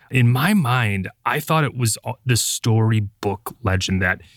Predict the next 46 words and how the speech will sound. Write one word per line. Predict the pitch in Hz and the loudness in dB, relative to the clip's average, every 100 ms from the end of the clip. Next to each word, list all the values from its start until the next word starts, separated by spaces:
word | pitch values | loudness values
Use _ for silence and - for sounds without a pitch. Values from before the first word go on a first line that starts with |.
| _ - | _ -4
he | - 113 | 2 4
was, | 117 127 | 2 2
they | 117 | 2
were | 107 101 | 2 0
advancing | 95 101 107 117 | 0 0 0 2
in | 110 | 2
the | 101 | 2
N | |
F | 107 | 0
C | - | -2
Championship, | 120 - 104 107 - 110 | -2 0 0 -2 -4 -4
who | - 117 | -4 -2
I | 110 139 | 0 -2
thought | - 147 | -2 -2
they | 143 | 2
were | 139 | 2
gonna | 131 120 | 2 0
play | - 139 | 2 2
Dallas. | 147 170 190 202 160 - - - _ _ | 2 4 4 2 0 -2 -6 -10 _ _
Dallas | 120 117 143 | 0 2 2
was | 151 127 | 2 4
the | 147 | 2
one | 131 165 208 | 2 2 2
seed, | - - 104 107 143 - _ _ _ | 2 0 0 -2 -4 -10 _ _ _
but | 117 107 | -4 -2
the | |
Giants | 107 110 113 117 - | 0 2 2 2 2
knocked | 113 113 - | 2 0 0
off | 120 120 | 0 0
Dallas, | - 98 98 123 113 | -2 0 0 0 2
and | 104 | 2
then | 104 | 2
the | 101 | 0
Giants | 98 95 98 - | -2 -2 -2 -2
came | - 107 | -2 0
to | 101 | 0
Green | 107 120 | 0 0
Bay | 113 98 | 0 -2
for | 107 117 | -2 0
the | 104 | 0
N | 92 | 0
F | 98 | 0
C | - 123 | 0 -2
Championship | - 107 98 107 - 107 | 0 0 0 -2 -2 -2
game, | 107 107 | 0 0
the, | 104 | 0